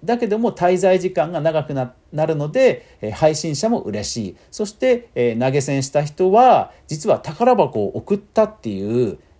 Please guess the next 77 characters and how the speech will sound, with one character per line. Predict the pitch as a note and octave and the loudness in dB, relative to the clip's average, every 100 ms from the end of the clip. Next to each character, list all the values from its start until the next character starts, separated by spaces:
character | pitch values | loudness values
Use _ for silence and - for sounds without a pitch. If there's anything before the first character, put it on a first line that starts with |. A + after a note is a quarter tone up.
| _ _ _ - | _ _ _ -6
名 | C3 F#3+ | -2 0
前 | A#3+ A#3+ | 0 0
が | A#3+ C3+ | 2 0
出 | G2 F3 | 2 2
る | C3 | 2
ん | |
で | F2+ | -4
す | - | -10
よ。 | - - _ _ _ - | -14 -16 _ _ _ -10
で、 | G#3+ | -4
そ | A3 | -2
こ | B3+ | 0
に | A#3 | -2
フ | - | 2
ォ | G#3 | 4
ロ | B3+ | 4
ー | |
ボ | A#3+ B3+ | 2 0
タ | B2 | -2
ン | |
も | F#2+ | -2
出 | B2+ | -4
る | C3 | -4
ん | |
で | - | -6
す | F#2 | -14
ね。 | A2+ _ _ - | -16 _ _ -12
だ | C3 | -6
か | |
ら、 | B2 | -6
宝 | F#3+ B3 A#3 | -2 0 2
箱 | B3 - | 0 -2
を | |
送 | E3 A#3 | -4 -6
っ | |
た | A#3 B3 | -6 -6
人 | A#3+ B3+ | -4 -2
も、 | C4+ A3 - - | 0 0 -4 -6
フ | - | 4
ォ | G3+ | 6
ロ | D#3 | 4
ー | A#2 | 2
バ | F#3 | -2
ッ | - - | -2 -8
ク | D3+ | -2
が | G3 | -2
期 | - - | -4 0
待 | D3 C#3+ | 0 2
で | C#3+ | -4
き | C#3 | -2
る | F#3+ | -4
こ | F#3+ G3+ | -2 -4
と | |
で | A#3+ | -4
嬉 | - A#2+ B2 | -4 -4 -4
し | - C3+ | -4 -6
い | |
っ | G#2+ | -6
て | - - | -12 -10
い | G2+ G#2+ C#3 | -6 -4 -2
う、 | - - _ _ _ _ | -2 -6 _ _ _ _
も | G3+ F3+ | -4 -2
う | |
ね、 | B2+ A#2+ F#2 - | -2 -4 -6 -8
あ | A2 A#2 | -6 -6
の | A2+ G#2+ G#2 G2+ G2+ G2 - | -6 -6 -6 -6 -6 -8 -8
ー、 | |
ウ | D#3+ | -4
ィ | A3 A3 | -2 0
ン | |
ウ | |
ィ | A3 A3 | -2 0
ン | |
ウ | A3+ | 0
ィ | G#3+ | 0
ン | |
の、 | A#2+ - | 0 -6